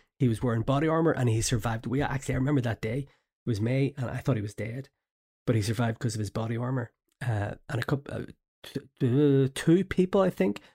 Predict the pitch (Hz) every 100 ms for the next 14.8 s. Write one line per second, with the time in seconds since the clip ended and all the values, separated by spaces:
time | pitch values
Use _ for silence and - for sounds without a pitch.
0 | _ 143 135 139 139 139 139 147 135 110
1 | - 120 117 110 113 - 113 - 113 104
2 | 101 - - _ _ _ - - _ -
3 | 101 101 95 104 113 107 98 92 107 117
4 | 98 135 78 123 120 107 120 117 107 -
5 | 131 113 101 - - - 131 175 220 196
6 | 147 131 123 113 110 113 104 110 160 180
7 | 131 - - 104 101 - - 143 180 170
8 | 139 135 123 - - - 131 139 131 123
9 | 117 - 117 104 113 117 107 - 110 110
10 | - - 127 131 160 151 127 117 110 113
11 | 170 202 123 - 110 107 - _ _ -
12 | - _ _ _ _ - - - 110 -
13 | 139 170 - 208 131 - - 151 117 120
14 | - 113 113 107 - 113 113